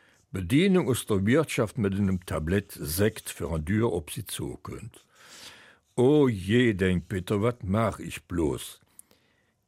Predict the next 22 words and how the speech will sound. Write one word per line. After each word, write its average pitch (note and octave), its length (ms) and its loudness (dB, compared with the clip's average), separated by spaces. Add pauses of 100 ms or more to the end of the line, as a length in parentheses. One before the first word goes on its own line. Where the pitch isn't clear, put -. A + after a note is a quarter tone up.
(760)
Peter C#3+ 500 4
winkt G#2+ 800 -4
der F#2+ 80 -2
Bedienung F#2 640 0
zu C#3 500 0 (680)
und G#2+ 140 0
sagt: G#2 560 -2 (400)
"Herr G#2 140 -4
Brutzer, A#2 460 -2
hier A#2+ 160 2
ein G#2+ 200 -2
Glas F#2+ 440 0
Wasser", G2+ 500 -4 (300)
und F#2+ 160 -2
Herr G2 80 4
Jürgen B2+ 420 2
sich G2+ 240 -6
da A2+ 100 -2
allein A2+ 400 2
an G2+ 160 -2
der F2+ 160 -4
Teekolle. D#2 640 -4